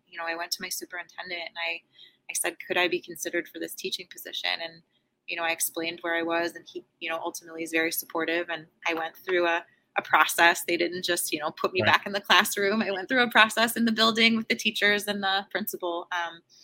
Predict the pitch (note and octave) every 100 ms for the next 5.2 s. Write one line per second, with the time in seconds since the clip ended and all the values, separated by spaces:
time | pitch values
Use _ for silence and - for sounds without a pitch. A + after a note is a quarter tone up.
0 | - - - G3 F#3+ F#3+ F#3+ F3+ G3 F#3
1 | F3+ - F#3+ F3+ E3+ F#3 - E3+ E3 -
2 | - - - - D#3+ - G3+ A3 F#3+ F#3+
3 | G#3 - - A3 A3+ A3+ A3+ B3 - C#4
4 | A3+ A3 A#3+ - B3 - C#4+ - B2+ A#2
5 | A2 -